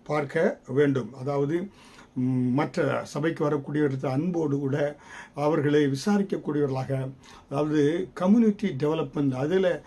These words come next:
எப்படி இருக்கிறார்கள், ஆ, உக்ரானத்துவமாக இருக்கிறார்களா, உண்மை, உண்மைத்துவம்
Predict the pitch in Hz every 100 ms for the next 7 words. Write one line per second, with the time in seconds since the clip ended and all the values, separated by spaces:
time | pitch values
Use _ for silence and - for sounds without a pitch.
0 | - - 147 139 151 147 151 139 147 143
1 | 123 143 143 - - - - 135 131 139
2 | 202 - 240 233 220 202 196 185 170 151
3 | 147 143 147 151 139 139 135 131 - -
4 | 156 202 226 214 190 - 165 214 214 202
5 | 165 156 147